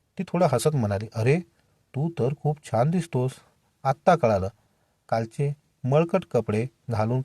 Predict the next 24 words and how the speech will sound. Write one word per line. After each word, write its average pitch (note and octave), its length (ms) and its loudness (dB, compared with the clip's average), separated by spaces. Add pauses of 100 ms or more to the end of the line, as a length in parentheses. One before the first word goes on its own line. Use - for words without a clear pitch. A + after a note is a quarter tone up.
का D#3 160 4
एवढा A#2+ 280 2
वेगळा G#2 280 0
दिसत G#2 320 -6
होतास." - 260 -12 (760)
तिच्या E3 220 0
कौतुकाने B2+ 540 2
माझं G#2+ 300 0
मन G#2 220 -2
आनंदाने G#2 460 -2
भरून G#2+ 300 -2
आलं. G2 200 -4 (840)
मग D#3+ 120 4
ती E3 340 -2 (380)
म्हणाली, A2 440 0 (160)
"जा B2+ 180 4
आता, F#2+ 200 -2 (360)
स्वयंपाक B2+ 420 -4
कर." F#2 80 -4 (640)
मी E3+ 60 2
हळूहळू F3 320 4
स्वयंपाक A#2+ 400 -2
सुरू A2+ 200 -2
केला. A2 380 -2